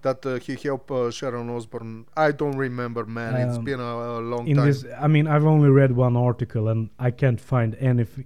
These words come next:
Speaker 2: about anything about Zakk Wylde. But then again, I mean, Zakk Wylde was in Ozzy's band at the time.
Speaker 1: Yeah.
Speaker 2: And, and also, thi-, this is fucking funny.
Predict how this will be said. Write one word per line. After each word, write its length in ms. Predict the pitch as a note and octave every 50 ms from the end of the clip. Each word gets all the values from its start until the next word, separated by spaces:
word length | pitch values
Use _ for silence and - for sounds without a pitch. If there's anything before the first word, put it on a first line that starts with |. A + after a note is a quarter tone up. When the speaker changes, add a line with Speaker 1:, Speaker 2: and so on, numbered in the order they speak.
| - -
Speaker 2:
about 320 | B2+ A#2+ A2+ B2 A#2 - B2
anything 320 | B2 B2 A#2 G#2 B2 A2+
about 220 | A2 G#2+ G#2+ G2+
Zakk 280 | - - - A#2 G#2+ -
Wylde. 300 | B2 B2 B2+ B2 A#2 A2+
But 220 | A#2+ A#2+ A2+ - - - - - - - - - - -
then 160 | B2+ C#3 C#3 D3
again, 180 | C#3+ C#3+ D3 C#3+
I 60 | D3
mean, 160 | D3+ D3 C#3+
Zakk 340 | C3+ - - E3+ E3 - -
Wylde 340 | D#3 F3+ F#3 F#3 F3 E3+ D3+
was 220 | C#3+ D3 C3+ -
in 200 | D3 C#3 C3 C3+
Ozzy's 420 | B2+ C3 C#3+ B2+ A2 B2+ C3 B2+ B2
band 440 | A2+ C3+ D#3 E3 C#3+ B2 A#2 A2 G#2
at 140 | G#2 -
the 60 | - -
time. 520 | - - A2+ G#2 F#2+ F#2+ G2+ G2+ G#2 G#2 - - - - - - - - - - - - - - - - - -
Speaker 1:
Yeah. 260 | A#2+ A#2+ B2+ C#3+ D3+ C#3
Speaker 2:
And, 100 | C#3 C3+ - - - - - - - - - -
and 160 | C3 C3 C#3+
also, 360 | D3 C#3+ D3+ D#3 C#3+ - C#3
thi-, 140 | B2 C#3+ F3
this 220 | D3 C3+ D#3 D#3+ C#3+
is 140 | C#3 C3
fucking 360 | - - C#3 B2+ - B2+ A#2+ A2
funny. 460 | - B2+ A#2+ A2+ A2+ A2+ A2 A#2